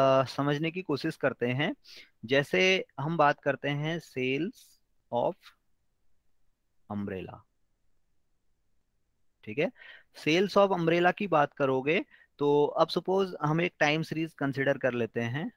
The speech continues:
हमने क्या किया, एक graph paper आप ले लो simply, तो इसमें हम क्या करते हैं, time को एक्स axis के along represent करते हैं और इस sales यानी जो variable वाई है इसे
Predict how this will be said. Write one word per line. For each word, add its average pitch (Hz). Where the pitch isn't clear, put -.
हमने 147
क्या 160
किया, 156
एक 147
graph 127
paper 139
आप 135
ले 120
लो 123
simply, 120
तो 123
इसमें 156
हम 147
क्या 147
करते 135
हैं, 143
time 131
को 147
एक्स 135
axis -
के -
along 127
represent 120
करते 113
हैं 139
और 131
इस 131
sales 131
यानी 117
जो 120
variable 113
वाई 113
है 123
इसे 139